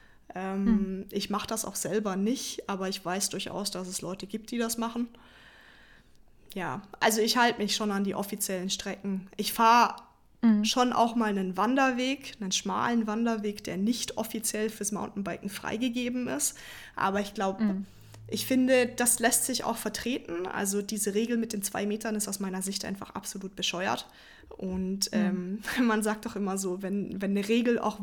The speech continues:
Speaker 1: wirklich einfach nur blöd ist, dann kann man sich auch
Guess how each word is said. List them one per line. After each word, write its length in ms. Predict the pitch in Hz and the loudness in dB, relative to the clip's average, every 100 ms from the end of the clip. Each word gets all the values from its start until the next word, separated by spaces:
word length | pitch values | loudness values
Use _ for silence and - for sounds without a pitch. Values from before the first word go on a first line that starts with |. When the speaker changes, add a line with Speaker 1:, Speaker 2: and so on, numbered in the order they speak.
| 202 | -2
Speaker 1:
wirklich 460 | 240 - 233 - - - | -2 -2 -4 -4 -14 -4
einfach 320 | 214 214 226 | -2 -2 -4
nur 140 | 208 190 | -2 -2
blöd 440 | 208 214 240 254 | 0 0 0 0
ist, 300 | - 254 - | 2 2 0
dann 120 | 196 | -2
kann 180 | 196 202 | -4 -2
man 140 | 202 | -2
sich 280 | 202 202 - | -2 -4 -2
auch 320 | 180 202 - | -2 -2 -6